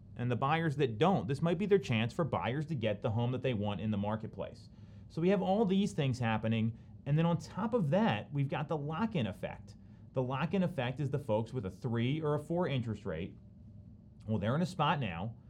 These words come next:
where they are locked into their home. They're not moving. They're saying, "I might have to almost double my interest rate,"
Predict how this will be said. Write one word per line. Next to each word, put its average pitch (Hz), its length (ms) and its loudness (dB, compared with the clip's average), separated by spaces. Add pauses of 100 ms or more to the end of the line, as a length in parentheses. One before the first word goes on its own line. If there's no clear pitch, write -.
(260)
where 113 460 6 (680)
they 127 220 4
are 110 400 0 (160)
locked 110 300 -2
into 139 180 2
their 165 140 2
home. 107 340 0 (300)
They're 107 160 2
not 107 340 0
moving. 107 500 0
They're 160 120 4
saying, 175 260 4
"I 160 40 4
might 160 180 4
have 143 140 4
to 165 60 0
almost 135 380 2
double 160 300 8
my 151 180 6
interest 175 460 2
rate," 90 320 -2